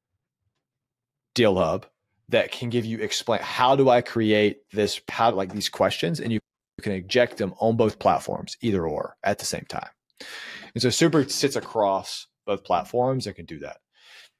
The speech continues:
Um, another example is custom objects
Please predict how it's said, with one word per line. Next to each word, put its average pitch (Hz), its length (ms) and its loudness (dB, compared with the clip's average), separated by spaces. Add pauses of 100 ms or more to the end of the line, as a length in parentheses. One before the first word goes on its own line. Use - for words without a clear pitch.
(100)
Um, 120 180 2
another 135 440 6
example 107 580 4
is 98 340 0
custom 120 280 0
objects 98 540 0